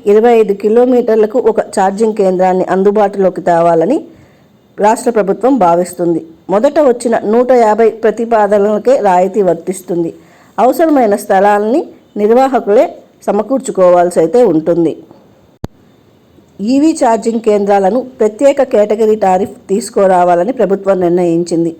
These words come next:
ఎలక్ట్రిక్ వాహనాల వినియోగాన్ని ప్రోత్సహించేలా, తక్కువ ధరకే విద్యుత్ అందించేలా ప్రతిపాదనను సిద్ధం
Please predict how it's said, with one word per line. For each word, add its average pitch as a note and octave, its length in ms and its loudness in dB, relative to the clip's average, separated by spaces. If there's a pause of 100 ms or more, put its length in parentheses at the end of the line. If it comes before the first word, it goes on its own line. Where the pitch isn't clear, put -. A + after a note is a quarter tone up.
ఎలక్ట్రిక్ C4 460 -2
వాహనాల G3 540 0 (100)
వినియోగాన్ని G3 640 0
ప్రోత్సహించేలా, G#3 960 -2 (460)
తక్కువ D#4 380 -2
ధరకే G#3+ 580 0
విద్యుత్ G3+ 420 -2
అందించేలా G3 580 0
ప్రతిపాదనను G3+ 680 -2
సిద్ధం G3 360 -4